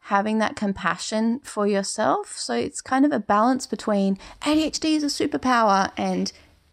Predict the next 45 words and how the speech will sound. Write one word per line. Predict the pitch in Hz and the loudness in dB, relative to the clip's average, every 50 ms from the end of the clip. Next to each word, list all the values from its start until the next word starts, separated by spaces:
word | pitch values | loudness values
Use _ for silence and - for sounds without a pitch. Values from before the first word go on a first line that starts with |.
| _ _ _ - | _ _ _ -4
A | 202 | -2
D | 196 202 | -2 -2
H | 202 196 - - | -2 -2 -4 -4
D | - 202 190 190 185 185 175 | -2 0 0 0 0 0 -2
as | 156 - - 190 190 | -2 -2 -4 -4 -4
something | - - - - - - 92 82 - | -4 -6 -6 -6 -6 -4 -4 -4 -4
that | - - - - | -4 -6 -6 -6
we | - - 98 | -4 -4 -4
should | - - - 214 - | -4 -6 -8 -8 -8
just | - - - - - - - - - - - - _ _ - | -8 -8 -10 -12 -14 -18 -20 -20 -20 -20 -20 -20 _ _ 0
give | 202 208 180 | 2 2 4
into | 185 185 185 185 - - 202 185 | 2 2 0 -2 0 0 2 2
as | 185 185 185 | 2 2 0
a | 190 | 0
disability | 185 190 190 180 - 196 190 185 175 180 - 185 - - | -2 -2 -2 -4 -4 -2 -2 0 0 0 0 0 0 0
and | - 175 | -2 -2
just | 180 180 - - | -2 -4 -4 -6
accept | - - - - - - | -6 -6 -4 -4 -4 -4
that | - - - | -6 -6 -4
we | 92 90 90 90 - - - - - - - - - _ _ _ _ | -2 -2 0 0 -2 -2 -4 -10 -16 -20 -20 -20 -20 _ _ _ _
will | - 190 | 2 4
never | 202 214 202 185 185 185 | 6 6 6 4 2 -2
achieve | 185 - - 190 190 202 | -2 0 0 0 0 0
anything. | 214 208 202 208 - 254 175 185 196 | 0 0 -2 -4 -4 -2 -2 0 0
We | 202 202 | -2 0
don't | 202 226 220 214 214 | 0 0 0 0 0
want | 214 208 | -2 -4
to | 202 | -2
be | 190 202 202 220 226 214 | -2 0 0 0 2 0
at | 185 - - | 0 0 -2
either | - 196 196 190 190 185 | -2 -2 -2 0 0 0
of | 180 180 | -2 -2
those | - 185 185 180 | -2 -4 -4 -4
two | - - 196 | -4 -6 -6
exp-, | 170 - - - - - - - - - | -6 -6 -6 -8 -10 -10 -14 -12 -6 -4
extremes. | 202 185 - - - - 220 240 262 226 196 - | -4 -4 -4 -6 -4 -2 0 0 0 0 -2 -2
We | 180 180 | -2 -2
want | 185 185 185 | -2 -2 -2
to | 190 - | -2 -4
accept | - - - - 202 196 - - - | -6 -8 -4 -2 -2 -4 -4 -2 -2
that | 196 185 185 - 214 - - - - | 0 0 0 -2 -8 -14 -16 -12 -10
sometimes | - - 175 190 - - 196 202 - | -6 -4 -4 -4 -2 -2 -4 -4 -2
things | 208 208 214 | -2 -4 -4
are | - 202 | -2 -4
difficult. | 233 247 - 294 - 311 330 403 440 | -4 -2 -2 -2 0 0 0 0 -2